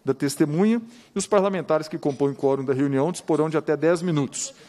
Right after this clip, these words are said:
Solicito aos parlamentares interessados em inquirir a testemunha que se inscrevam junto à assessoria desta comissão.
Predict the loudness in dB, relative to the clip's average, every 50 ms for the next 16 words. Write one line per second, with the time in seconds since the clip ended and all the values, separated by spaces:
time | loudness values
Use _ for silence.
0 | -20 -20 -20 -20 -20 -16 _ 2 4 4 4 2 -2 -4 -2 0 2 0 0 0
1 | 0 -2 -2 -2 -2 -4 -4 -2 -2 -2 -2 -2 -4 -8 -4 -2 0 0 0 -2
2 | 0 2 2 2 4 2 0 -4 -6 -6 -6 -6 -4 -4 -2 0 2 2 2 2
3 | 0 -2 -4 -2 -2 -2 0 0 2 2 2 2 2 0 -6 -14 -20 -20 -20 -20
4 | _ -10 -8 -4 0 0 0 0 -2 0 2 4 6 6 6 4 2 0 -2 -6
5 | -12 -20 -20 -20 -18 -14 -4 -2 0 0 2 2 2 2 2 2 0 0 2 0
6 | 0 2 4 4 2 4 4 4 4 4 2 2 -2 -2 0 0 0 0 -2 -2
7 | -2 -2 -2 -2 -2